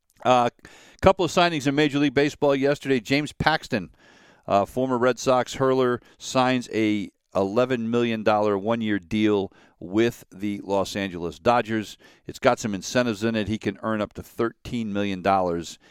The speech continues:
uh, if he's healthy and, uh, starts at least twenty games.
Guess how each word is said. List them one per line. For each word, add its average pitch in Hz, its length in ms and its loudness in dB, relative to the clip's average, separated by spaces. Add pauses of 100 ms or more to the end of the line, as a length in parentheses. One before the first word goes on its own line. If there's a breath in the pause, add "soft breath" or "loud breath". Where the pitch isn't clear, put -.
(280 soft breath)
uh, 90 300 0
if 98 220 -4
he's 104 200 -6
healthy 98 440 0 (280)
and, 90 440 -4
uh, 90 180 -2
starts - 400 0
at - 120 -8
least 104 240 -8
twenty 98 260 -4
games. 87 460 -6